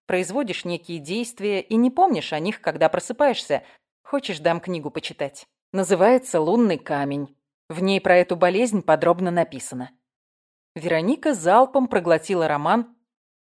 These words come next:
и испугалась. Она заразилась? Но каким образом?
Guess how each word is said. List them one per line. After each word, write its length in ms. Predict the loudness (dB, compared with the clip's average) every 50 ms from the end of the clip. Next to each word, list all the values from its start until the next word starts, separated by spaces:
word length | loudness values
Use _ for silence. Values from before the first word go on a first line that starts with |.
| _ _
и 140 | -8 -8 -8
испугалась. 760 | -10 -8 -8 -6 -6 -4 -4 -6 -6 -8 -14 -18 -18 -20 -20 _ _ _ _ _ _ _ _ _ _ _ _ _
Она 260 | -4 -4 -2 -2 -4
заразилась? 680 | -4 -2 -2 -2 -2 -2 -4 -6 -8 -8 -12 -16 -20 -20 _ _ _ _ _ _ _ -2
Но 180 | 0 0 2
каким 360 | 2 0 0 0 -2 -2 0
образом? 540 | 0 0 0 -2 -4 -6 -6 -8 -12 -14 -16